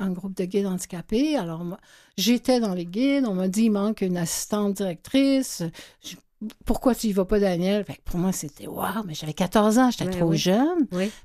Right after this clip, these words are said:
Speaker 1: Mais alors là, j'ai menti. J'ai dit que j'en avais dix-sept. Ils l'ont cru,
Speaker 2: <laughs>
Speaker 1: crois-moi.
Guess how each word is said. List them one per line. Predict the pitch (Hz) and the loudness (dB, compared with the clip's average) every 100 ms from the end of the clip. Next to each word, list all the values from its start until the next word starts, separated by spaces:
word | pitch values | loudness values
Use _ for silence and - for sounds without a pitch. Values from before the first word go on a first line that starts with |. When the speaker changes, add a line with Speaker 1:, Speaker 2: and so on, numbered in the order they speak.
| - | -4
Speaker 1:
Mais | 165 - | -4 -2
alors | 147 143 147 | -4 -2 0
là, | 175 | 0
j'ai | 180 | 2
menti. | 196 180 175 - 320 | 2 2 -2 0 0
J'ai | 240 | 0
dit | 185 | -2
que | 185 | 0
j'en | 190 | 0
avais | 170 160 | 0 -2
dix-sept. | 170 202 - 269 277 285 | 0 -2 2 4 4 2
Ils | 190 | 2
l'ont | 190 185 | 2 2
cru, | - - 226 294 | 0 0 2 2
Speaker 2:
<laughs> | |
Speaker 1:
crois-moi. | - - 196 185 202 233 | 0 0 2 2 2 -2